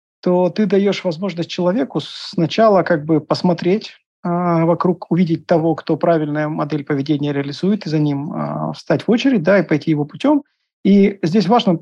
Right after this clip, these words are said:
запустить вот этих первых там несколько там человек в правильном направлении через очень правильную там, а, структуру. И здесь, возвращаясь к вопросу ценностей. Мы говорим: «Окей, мы поняли нашу ценность. Того,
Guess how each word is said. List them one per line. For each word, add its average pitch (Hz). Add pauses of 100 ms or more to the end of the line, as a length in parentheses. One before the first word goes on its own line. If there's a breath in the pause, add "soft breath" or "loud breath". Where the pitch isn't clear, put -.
запустить 170
вот 160
этих -
первых 196
там 143
несколько 151
там 147
человек 160
в -
правильном 147
направлении 175
через 156
очень 190
правильную 165
там, 151
а, -
структуру. 160
И -
здесь, 240
возвращаясь 170
к -
вопросу 165
ценностей. 143 (520)
Мы 208
говорим: 220
«Окей, 214
мы 170
поняли 208
нашу 175
ценность. 156 (100)
Того, 175